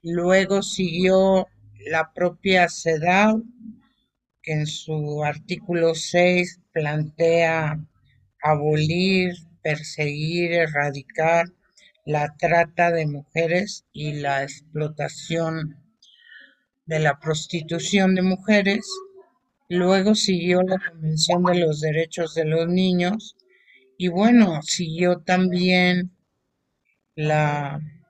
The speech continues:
el Protocolo de Palermo.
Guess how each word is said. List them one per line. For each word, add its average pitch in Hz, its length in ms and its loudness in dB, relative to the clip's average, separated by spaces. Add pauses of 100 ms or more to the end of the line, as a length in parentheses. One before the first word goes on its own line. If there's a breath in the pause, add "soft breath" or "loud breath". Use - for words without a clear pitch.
(1800)
el 175 140 -6
Protocolo 165 680 2
de 156 100 2
Palermo. 156 840 -2